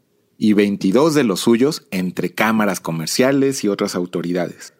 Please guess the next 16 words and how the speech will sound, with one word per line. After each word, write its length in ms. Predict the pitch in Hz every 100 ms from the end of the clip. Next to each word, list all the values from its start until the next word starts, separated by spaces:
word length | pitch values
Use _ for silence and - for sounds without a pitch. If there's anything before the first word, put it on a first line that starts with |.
| _
que 200 | - 127
esta 260 | 170 - 117
vez 360 | 104 160 - -
van 320 | - 117 156
todos 340 | - 160 156 -
juntos 460 | - 151 151 156
en 140 | 110 113
esta 240 | 117 117
lucha 300 | 110 131 151
por 220 | - 104
acabar 440 | 98 - 95 110 -
contra 320 | 107 101 92
mí, 240 | 117 135 - _
contra 280 | 101 92 98
la 140 | 90
piratería. 560 | 92 87 80 80 -